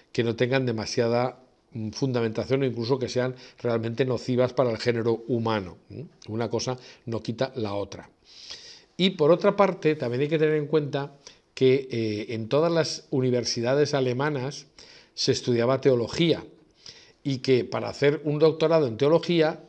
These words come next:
es necesario decir algo nuevo. Por tanto, eh, cuando hay una exigencia de proliferación de estudios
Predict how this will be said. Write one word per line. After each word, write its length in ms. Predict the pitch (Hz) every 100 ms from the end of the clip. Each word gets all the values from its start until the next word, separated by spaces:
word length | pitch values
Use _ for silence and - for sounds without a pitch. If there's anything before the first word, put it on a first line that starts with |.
| -
es 160 | 123
necesario 720 | 131 139 151 160 160 147 151 180 - _
decir 300 | 123 117 139
algo 280 | 139 135 131
nuevo. 480 | 117 120 113 95 87 _ - - - -
Por 180 | 123
tanto, 480 | 117 143 127 127 - - _
eh, 160 | 123 107
cuando 640 | - 120 110 110 107 101 107 _ - 131
hay 160 | 131
una 340 | 147 151 151 151
exigencia 840 | 147 - 123 - 156 147 - 113 - - -
de 160 | - 123
proliferación 1040 | 120 131 131 123 131 123 113 147 156 127 - - _
de 200 | 120 120
estudios 720 | 113 - 147 147 135 113 -